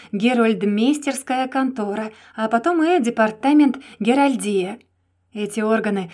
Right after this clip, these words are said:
собирали семейные документы о служебном положении предков, об их должностях, чинах, правах на имущество и землю.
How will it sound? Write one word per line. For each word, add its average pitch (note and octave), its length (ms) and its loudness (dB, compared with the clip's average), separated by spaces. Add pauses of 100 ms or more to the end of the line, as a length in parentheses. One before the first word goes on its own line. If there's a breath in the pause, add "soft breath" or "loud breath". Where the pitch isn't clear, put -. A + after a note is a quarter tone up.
(120)
собирали A3 540 0
семейные G#3 560 0
документы A#3 540 -2
о G3+ 120 -2
служебном A3+ 560 -2
положении G3+ 560 -2
предков, G#3+ 500 -6 (240 loud breath)
об G3+ 240 -2
их C#4 160 2
должностях, A3 920 -4 (180 soft breath)
чинах, A#3 640 2 (240 soft breath)
правах A3 560 2
на G#3+ 180 2
имущество A#3+ 540 -2
и A#3 280 2
землю. A3+ 500 -4